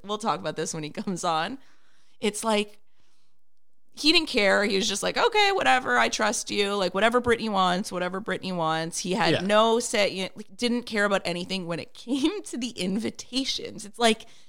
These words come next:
Speaker 1: he perked up suddenly one day and called me at four in the morning, and he's like, "Are the invitations sent out yet?"
Speaker 2: It's
Speaker 1: And
Speaker 2: right over there.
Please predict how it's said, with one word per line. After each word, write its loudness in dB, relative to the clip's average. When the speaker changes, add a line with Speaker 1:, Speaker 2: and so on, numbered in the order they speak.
Speaker 1:
he 6
perked 6
up 2
suddenly 2
one 2
day 0
and -2
called 8
me 4
at -2
four 8
in 6
the 4
morning, 0
and -4
he's -2
like, 0
"Are 8
the 6
invitations 2
sent 4
out 8
yet?" 8
Speaker 2:
It's 2
Speaker 1:
And 4
Speaker 2:
right 6
over 6
there. 4